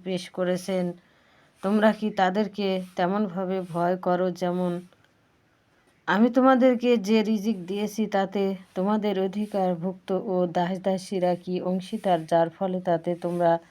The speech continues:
আহ, সমান? তোমরা কি তাদেরকে তেমনভাবে ভয় করো যেমন ভয় করো তোমাদের নিজেদের পরস্পরকে? এভাবে বোধশক্তি সম্পন্ন মানুষদের জন্য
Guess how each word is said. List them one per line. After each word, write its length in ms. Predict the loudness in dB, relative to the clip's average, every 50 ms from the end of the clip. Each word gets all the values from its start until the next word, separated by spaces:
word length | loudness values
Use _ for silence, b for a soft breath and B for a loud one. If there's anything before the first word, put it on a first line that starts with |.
| b b b b b b b _
আহ, 200 | -2 0 0 0
সমান? 540 | -2 -2 -2 -2 0 0 0 0 -2 -4 -6 -10 _ _
তোমরা 300 | -6 -4 -2 0 0 -2
কি 180 | -2 -4 -8 -6
তাদেরকে 520 | -2 -2 -2 -2 -2 -4 -4 -4 -4 -6 -6
তেমনভাবে 640 | -4 -2 -2 -2 -2 -2 -4 -4 -4 -4 -2 -2 -4
ভয় 320 | -4 -4 -4 -2 -2 -2 -2
করো 320 | -2 -2 0 0 0 -2
যেমন 400 | -2 -4 -4 -4 -2 -4 -4 -6 -6
ভয় 240 | -4 -2 -2 -2 -2
করো 260 | -2 -2 -2 -2 -4
তোমাদের 480 | -4 -4 -4 -4 -4 -4 -4 -4 -4
নিজেদের 540 | -4 -4 -6 -6 -6 -8 -6 -4 -2 -2 -2 -4 b b b b b b b b 0
পরস্পরকে? 640 | 2 2 2 2 -2 0 2 2 2 2 0 -4 -8
এভাবে 720 | -6 -4 -2 -2 -2 0 2 2 2 2 2 0 -2 -2 -6 b b b b b b -4
বোধশক্তি 720 | -2 0 0 0 -2 -6 -6 -6 -6 -6 -6 -4 -2 -2
সম্পন্ন 500 | -2 0 -2 -2 -2 -2 -4 -4 -2 -2 0 0
মানুষদের 600 | 0 0 0 -2 -4 -4 -8 -8 -6 -4 -4 -4 -4 -4
জন্য 240 | -4 -2 -2 -2